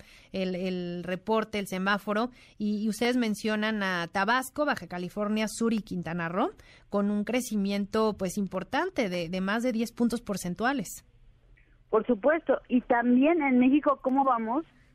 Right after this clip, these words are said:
Speaker 2: Presentamos las brechas por sexo, porque es muy importante,
Speaker 1: Claro.
Speaker 2: eh, estar, eh, al pendiente de cómo estos indicadores van, eh, cerrando o ampliando las brechas. Afortunadamente, a nivel nacional,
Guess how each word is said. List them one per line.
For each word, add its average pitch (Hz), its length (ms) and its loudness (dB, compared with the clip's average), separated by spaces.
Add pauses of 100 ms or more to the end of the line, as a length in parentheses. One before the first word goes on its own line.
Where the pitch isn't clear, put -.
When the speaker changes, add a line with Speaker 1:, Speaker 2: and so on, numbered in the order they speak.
(100)
Speaker 2:
Presentamos 240 760 2
las 226 240 0
brechas 240 440 0
por 202 240 -2
sexo, 175 480 -2
porque 185 240 2
es 254 100 0
muy 302 300 8
importante, 220 760 0
Speaker 1:
Claro. - 60 -20 (360)
Speaker 2:
eh, 202 440 2 (120)
estar, 220 720 0
eh, 185 640 0
al 202 180 0
pendiente 220 800 0
de 226 160 4
cómo 294 420 2
estos 262 580 -2
indicadores 214 800 0 (480)
van, 262 460 -2
eh, 202 500 2
cerrando 240 600 2
o 226 120 0
ampliando 214 520 0
las 180 300 0
brechas. 208 580 -4 (520)
Afortunadamente, 294 840 0
a 320 40 2
nivel 240 280 2
nacional, 226 600 0